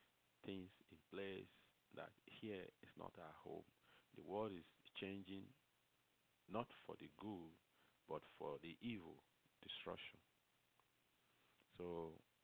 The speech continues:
for the believers, so we need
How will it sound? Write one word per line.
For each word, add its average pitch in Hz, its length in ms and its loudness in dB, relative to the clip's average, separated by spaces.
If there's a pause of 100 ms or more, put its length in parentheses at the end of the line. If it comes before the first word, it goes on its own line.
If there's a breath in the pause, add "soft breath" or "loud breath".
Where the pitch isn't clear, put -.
(1700)
for 90 480 8 (480)
the 87 80 2
believers, 92 560 6 (800)
so 90 480 2
we 90 160 0
need 110 220 2